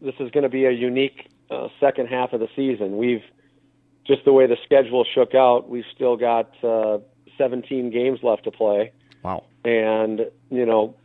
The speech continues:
Speaker 1: the, the covid reality is gonna hit. And, uh, unfortunately, that's, John Marshall did not have a junior varsity team this year, so just a varsity. So when it started affecting their players, they didn't have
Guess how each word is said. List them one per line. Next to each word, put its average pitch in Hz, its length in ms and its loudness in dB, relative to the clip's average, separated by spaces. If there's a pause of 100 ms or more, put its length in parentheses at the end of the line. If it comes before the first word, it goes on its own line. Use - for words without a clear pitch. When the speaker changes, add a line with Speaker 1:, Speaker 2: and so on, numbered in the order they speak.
(260)
Speaker 1:
the, 123 360 -8
the 117 220 -12
covid 127 380 2
reality 123 500 4
is 110 140 -4
gonna 113 200 -6
hit. 127 320 -2 (240)
And, 110 280 -10
uh, 107 200 -2
unfortunately, 120 540 0
that's, 117 220 2 (580)
John 131 240 4
Marshall 135 380 0
did 107 200 -8
not 123 220 -2
have 120 120 -6
a 113 60 -4
junior 117 260 -8
varsity 120 380 -2
team 110 200 -8
this 101 180 -10
year, 107 160 -8
so 107 80 -4
just 113 280 -4
a 107 60 0
varsity. 107 600 2
So 107 280 2 (520)
when 120 160 -2
it 113 140 -4
started 120 260 0
affecting 123 400 -2
their 110 140 -4
players, 117 500 2 (800)
they 113 120 -4
didn't 117 300 -4
have 113 480 0